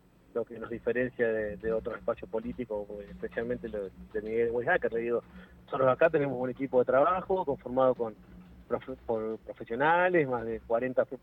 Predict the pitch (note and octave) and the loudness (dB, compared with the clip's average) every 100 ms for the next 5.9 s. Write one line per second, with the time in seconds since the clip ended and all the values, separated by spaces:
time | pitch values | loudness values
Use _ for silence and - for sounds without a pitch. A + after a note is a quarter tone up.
0 | - G#2+ A2 B2 C#3 B2 G#2+ A2 A#2 A2+ | -12 -14 -6 -2 -2 -2 -6 -6 -6 -6
1 | A2+ A2+ D3 E3 F3 F3+ _ - _ A#2+ | -6 0 2 4 4 2 _ -20 _ -2
2 | A#2+ A2+ G#2+ G#2+ A2 A#2+ A#2+ A#2 A2+ - | 0 2 2 2 -2 0 0 2 0 -6
3 | - C3+ C#3 B2+ A2+ G#2 G#2+ G#2 G2+ G2 | 0 2 4 2 0 -2 -8 -10 -10 -16
4 | - - _ _ _ A2 G#2 G#2 G2+ F#2+ | -20 -20 _ _ _ -10 -8 -6 -6 -6
5 | - _ - F#2 - A#2 A2 A2 | -12 _ -10 -8 -4 -2 -2 -2